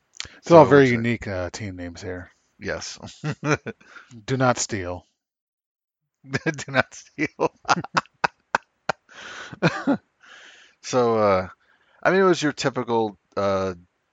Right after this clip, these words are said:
Speaker 2: six-man tag, and it was fine and all. It was only about four minutes, so I would think if it would have gone on longer, it probably would have bored the fuck out of me. I mean, but, uh, thankfully, it's, uh, was what it needed to be, and it was mostly, like, I guess,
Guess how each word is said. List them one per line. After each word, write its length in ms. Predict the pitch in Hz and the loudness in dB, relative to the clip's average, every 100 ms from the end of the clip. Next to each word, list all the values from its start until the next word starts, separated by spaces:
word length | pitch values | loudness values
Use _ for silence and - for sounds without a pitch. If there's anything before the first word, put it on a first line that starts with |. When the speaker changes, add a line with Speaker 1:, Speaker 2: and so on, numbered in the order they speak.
| _ | _
Speaker 2:
six-man 440 | - - 98 95 92 | -12 -10 -8 -8 -8
tag, 440 | 90 87 90 87 | -8 -6 -6 -8
and 120 | 90 | -12
it 80 | 87 | -12
was 120 | 107 | -12
fine 300 | - 95 90 | -6 -4 -2
and 100 | 87 | -4
all. 340 | 87 85 90 85 | -8 -8 -10 -12
It 80 | 92 | -10
was 140 | 87 | -8
only 220 | 98 92 | -6 -6
about 260 | 85 82 - | -6 -8 -8
four 220 | - 90 | -10 -12
minutes, 340 | 85 87 92 | -10 -12 -12
so 340 | - 87 85 85 - - - | -8 -6 -6 -10 -18 -20 -10
I 140 | - 101 | -2 -2
would 80 | 92 | 0
think 180 | 95 | -4
if 80 | 90 | -4
it 100 | 101 90 | -6 -2
would 120 | 101 | -2
have 80 | 98 | 0
gone 160 | 95 | 0
on 140 | 92 87 | 0 -2
longer, 300 | 90 87 87 | -4 -4 -6
it 60 | |
probably 320 | - 87 87 | -6 -4 -4
would 120 | 87 85 | -4 -8
have 100 | 85 | -8
bored 200 | 87 76 | -10 -10
the 80 | |
fuck 240 | - 95 - | -8 -8 -6
out 120 | 82 | -10
of 60 | 82 | -10
me. 180 | 87 87 - - - - | -14 -16 -20 -20 -16 -6
I 100 | 95 | -4
mean, 180 | 92 87 | -2 0
but, 200 | 92 90 | 0 2
uh, 260 | 87 87 85 _ _ _ _ _ - | -2 -4 -8 _ _ _ _ _ -4
thankfully, 460 | 117 - 107 101 | -4 0 0 2
it's, 400 | 98 78 92 - | 0 -2 -6 -6
uh, 260 | 90 87 87 _ _ _ | -6 -6 -8 _ _ _
was 140 | 107 104 | -6 0
what 140 | 127 | 0
it 80 | 123 | 2
needed 280 | 110 110 98 | 0 -2 -2
to 60 | |
be, 420 | 98 104 101 104 101 | -4 -2 0 -2 -2
and 100 | 95 | -4
it 40 | |
was 240 | 98 87 | -6 -6
mostly, 680 | 101 120 - 123 117 107 98 | -4 -4 -2 -2 0 0 0
like, 340 | 95 85 80 - | -4 -6 -8 -10
I 80 | 87 | -8
guess, 380 | 90 85 - | -6 -8 -10